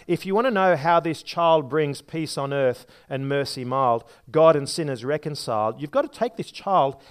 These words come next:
out of his manger and put him to, on the cross. Because at the cross,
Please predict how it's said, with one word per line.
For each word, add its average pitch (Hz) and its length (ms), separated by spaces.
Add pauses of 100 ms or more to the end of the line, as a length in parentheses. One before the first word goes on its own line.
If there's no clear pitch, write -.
(220)
out 170 180
of 196 80
his 156 100
manger 151 500
and 127 220
put 147 140
him 139 120
to, 143 120
on 131 140
the 127 80
cross. - 580 (400)
Because 175 260
at 226 160
the 226 100
cross, - 760